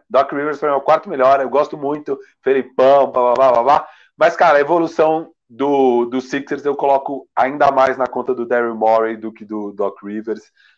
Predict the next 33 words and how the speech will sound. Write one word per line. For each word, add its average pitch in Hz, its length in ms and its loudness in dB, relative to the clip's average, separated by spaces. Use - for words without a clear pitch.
É, 95 240 4
o 92 80 2
trabalho 110 440 2
de 113 180 -8
elenco 110 640 -4
ficou 113 300 -8
muito 120 420 -8
mais 110 220 -4
coeso. 104 580 -2
E 139 80 -2
o 151 80 2
Doc 143 240 2
Rivers 135 260 0
tá 135 140 2
acertando 120 600 -2
também, 110 400 -6
tá 107 100 -2
mandando 110 380 -8
super - 280 -8
bem. 104 300 -4
É 104 80 2
um 110 60 -2
dos 110 120 -16
melhores 110 240 -2
trabalhos 107 300 -2
da 113 100 0
liga. 82 300 -10
Em 139 160 -8
quinto, 175 360 -8
que - 100 -18
você 156 240 0
não 139 180 0
citou, 135 720 0